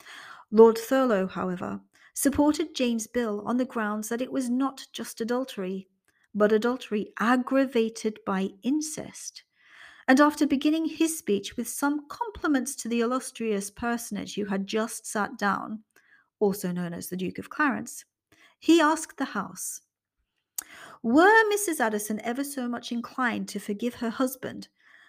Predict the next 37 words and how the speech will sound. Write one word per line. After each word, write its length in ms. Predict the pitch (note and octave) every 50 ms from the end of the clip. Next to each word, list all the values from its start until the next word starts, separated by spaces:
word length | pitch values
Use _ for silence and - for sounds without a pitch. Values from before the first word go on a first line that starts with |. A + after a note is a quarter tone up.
| - _ - -
a 100 | B3 A#3+
reconciliation 1000 | B3 D4+ D4+ D4+ - C#4 C#4 C#4+ - C#4+ C4+ B3+ B3 C4+ D4+ D4 - - G3 F#3+
could 260 | - - - A#3+ A#3
not 400 | A3+ A#3 B3+ C4+ - - - - - _ - A3
legally 320 | A3+ A3+ A3+ A#3+ A#3 A3+
take 320 | A3+ - B3+ B3 A#3+ -
place, 460 | - - C4 C#4 B3+ - - - - _ _ _ _ - - - - -
because 300 | C#4+ C#4+ D4+ D4+ D4+ -
future 420 | - - D4 E4 D#4+ - - E4
connection 520 | - - D4 C#4+ C#4+ D4 D4 - B3 A#3+
between 380 | A#3 A#3 A3+ - - C4+ C#4 C4+
them 140 | A3+ G#3 G3+
as 160 | G3+ G#3 -
man 200 | A3 A3 A3+ A3+
and 160 | A3 G#3 G#3
wife 380 | A3+ A#3+ A#3+ G#3 F#3 - - -
would 160 | A#3 A#3 -
be 160 | D4 D4 D4
tainted 520 | C#4+ - - A#3 G#3 F#3 - - G3+ G3 G#3
with 280 | G#3 G#3 F#3 G3 - - -
incest. 680 | B3 C#4+ D#4 D4+ - C#4 G3 - - - - - - _ _ _ _ _ _ _ - - - - - _ -
Could 340 | - - E4 F#4+ F#4+ -
their 180 | - D#4+ D#4+ D#4+
lordships, 720 | C#4+ B3+ C4+ D#4 E4 D#4+ - - G#3+ F#3 F3+ - - - - -
after 320 | G#3+ A#3+ C4+ C#4 - D#4+
what 260 | D4 C#4 C#4+ C#4+ C#4+ C4
they 100 | C4+ C4
had 220 | - C#4 C#4 C#4+
heard 340 | - - C#4 D4 C4+ A3+ G3+
upon 320 | G3+ - - C4 B3+ B3 -
oath 300 | A#3+ C#4+ D#4 D4+ - -
at 120 | C#4+ -
the 60 | C#4 C4+
bar, 360 | C#4 C4 C4+ C4 A3+ G#3 G#3+
refuse 500 | B3 C#4 C#4+ - - A#3 A3 G3+ G3+ -
the 100 | - G#3
request? 640 | G#3+ A3 G#3+ - D4 D4+ D4 B3 - - - -